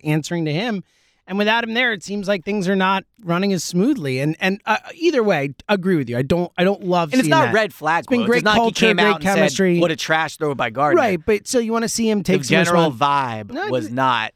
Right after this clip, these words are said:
Speaker 1: I
Speaker 2: you
Speaker 1: think
Speaker 2: know,
Speaker 1: that's a, I
Speaker 2: the
Speaker 1: think
Speaker 2: vibe was not, "Look, I, I have to make a better play on the ball," which
Speaker 1: So
Speaker 2: even if it's not true,
Speaker 1: I
Speaker 2: and
Speaker 1: get
Speaker 2: I'm
Speaker 1: it.
Speaker 2: not
Speaker 1: I
Speaker 2: saying
Speaker 1: get
Speaker 2: they
Speaker 1: it.
Speaker 2: should
Speaker 1: I get
Speaker 2: lie,
Speaker 1: it. You should
Speaker 2: but
Speaker 1: almost ju-, yeah, I get it. No,
Speaker 2: you
Speaker 1: it's
Speaker 2: fall
Speaker 1: a,
Speaker 2: on the sword is what
Speaker 1: it's a,
Speaker 2: I'm saying.
Speaker 1: yeah, I get it.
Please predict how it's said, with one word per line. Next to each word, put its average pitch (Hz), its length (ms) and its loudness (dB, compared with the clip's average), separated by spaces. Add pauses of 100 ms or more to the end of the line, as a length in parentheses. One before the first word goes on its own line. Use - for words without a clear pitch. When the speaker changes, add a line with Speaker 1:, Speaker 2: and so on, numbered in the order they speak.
Speaker 1:
I 262 60 -10
Speaker 2:
you 254 60 -2
Speaker 1:
think 294 80 2
Speaker 2:
know, 269 100 4
Speaker 1:
that's 202 120 -2
a, 269 220 0
I 262 60 0
Speaker 2:
the 185 80 0
Speaker 1:
think 151 100 2
Speaker 2:
vibe 190 220 0
was 180 180 -6
not, 175 240 0
"Look, 170 400 -2
I, 151 240 0
I 151 80 0
have 156 120 -4
to 160 100 -10
make 156 160 -6
a 151 40 -6
better 143 200 -2
play 143 200 -4
on 131 100 -2
the 123 60 -10
ball," 104 340 -6
which 208 120 0
Speaker 1:
So 262 60 2
Speaker 2:
even 247 160 0
if 269 80 0
it's 247 120 -6
not 226 220 0
true, 208 340 0
Speaker 1:
I 294 100 -2
Speaker 2:
and 427 60 0
Speaker 1:
get - 100 4
Speaker 2:
I'm 185 100 2
Speaker 1:
it. - 20 -2
Speaker 2:
not 196 300 -2
Speaker 1:
I 240 100 -2
Speaker 2:
saying 285 140 0
Speaker 1:
get - 20 0
Speaker 2:
they 285 120 4
Speaker 1:
it. - 20 2
Speaker 2:
should 170 120 -4
Speaker 1:
I 247 40 -2
get - 20 2
Speaker 2:
lie, 247 240 4
Speaker 1:
it. 240 100 0
You 220 60 2
should 226 120 2
Speaker 2:
but 240 60 2
Speaker 1:
almost 233 280 -2
ju-, 226 80 -8
yeah, 185 200 -2
I 185 60 -4
get 233 200 -2
it. 214 180 -10
No, 233 160 2
Speaker 2:
you 247 60 4
Speaker 1:
it's 214 40 -2
Speaker 2:
fall 202 140 6
Speaker 1:
a, 254 60 6
Speaker 2:
on 262 100 2
the 254 80 -4
sword 170 420 -6
is 135 140 -6
what 143 60 2
Speaker 1:
it's 135 40 2
a, - 20 -2
Speaker 2:
I'm 123 80 -4
saying. 226 200 -4
Speaker 1:
yeah, 220 80 -8
I 269 60 -4
get 311 180 -4
it. - 120 -6